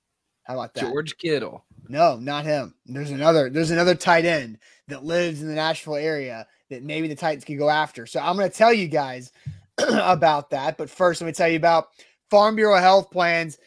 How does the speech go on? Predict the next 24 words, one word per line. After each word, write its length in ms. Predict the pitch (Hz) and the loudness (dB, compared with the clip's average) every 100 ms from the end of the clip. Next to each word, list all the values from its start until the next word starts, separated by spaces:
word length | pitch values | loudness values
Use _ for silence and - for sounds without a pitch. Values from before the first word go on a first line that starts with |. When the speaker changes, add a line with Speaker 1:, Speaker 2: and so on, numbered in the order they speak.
| _ - | _ -4
Speaker 1:
Get 280 | 147 247 196 | 4 4 4
better 320 | 208 202 202 | 2 4 2
with 160 | 185 170 | 0 -2
Farm 380 | - 190 202 196 | 2 2 2 2
Bureau 220 | 202 190 | 4 6
Health 300 | 180 180 175 | 6 4 2
Plan. 380 | 190 180 175 165 | -2 0 0 -4
That's 160 | 151 | -6
better 260 | 151 190 196 | -2 0 2
coverage, 340 | 196 180 175 | 0 0 0
better 180 | 156 160 | -4 -2
rates, 200 | 170 165 | -2 -4
better 180 | 160 147 | -8 -10
service. 440 | - 175 175 165 - _ - | -4 -4 -2 -6 -12 _ -10
And 80 | 180 | -8
if 140 | 156 | -4
you're 200 | 214 254 | 0 2
talking 360 | - 214 214 202 | 6 6 6 2
about 220 | 208 165 | 0 0
being 160 | 202 | -2
a 60 | 196 | -4
part 300 | - 202 202 | 0 4 4
of 100 | 175 | 2
Tennessee, 680 | - 208 - 214 202 214 | -4 -4 -2 -2 -2 -4